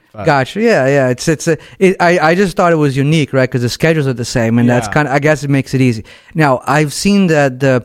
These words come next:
Speaker 2: cross country t-, meets are very well attended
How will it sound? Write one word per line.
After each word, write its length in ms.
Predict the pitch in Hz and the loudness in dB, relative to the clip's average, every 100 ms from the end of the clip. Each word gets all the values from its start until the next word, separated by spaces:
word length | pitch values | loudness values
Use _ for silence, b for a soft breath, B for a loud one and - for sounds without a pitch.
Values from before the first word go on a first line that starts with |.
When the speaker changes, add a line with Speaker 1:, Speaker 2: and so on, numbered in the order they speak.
| _ b b - | _ b b -2
Speaker 2:
cross 260 | 165 185 | 0 0
country 300 | - 170 147 | -2 -4 -6
t-, 180 | - - 120 | -10 -14 -14
meets 400 | 143 143 135 - | -2 0 0 -2
are 120 | 117 | -4
very 320 | 117 120 143 139 | -2 0 2 2
well 220 | 127 117 | 0 -2
attended 360 | - 107 - | -2 -4 -6